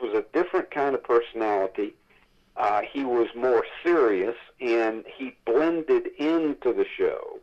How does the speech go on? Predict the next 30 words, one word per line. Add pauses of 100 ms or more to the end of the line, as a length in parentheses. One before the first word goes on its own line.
(680)
uh,
more
than,
it,
th-,
there
was
never
a
time
that
Alex (100)
Trebek (280)
ever (120)
attempted (140)
to (180)
top
a
contestant. (720)
And,
and
if
you
were
going
to
be
successful
doing
that